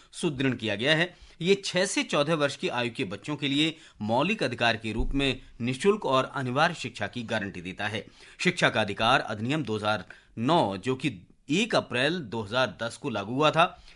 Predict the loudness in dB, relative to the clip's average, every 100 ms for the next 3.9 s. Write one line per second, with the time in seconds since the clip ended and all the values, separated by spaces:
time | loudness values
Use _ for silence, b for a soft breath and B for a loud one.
0 | -4 -2 0 0 2 2 2 0 2 2
1 | -2 -4 -6 -4 -4 -2 -8 -4 -6 -2
2 | 0 0 B B 2 2 2 -4 -4 2
3 | 2 2 -4 -6 -4 0 2 4 2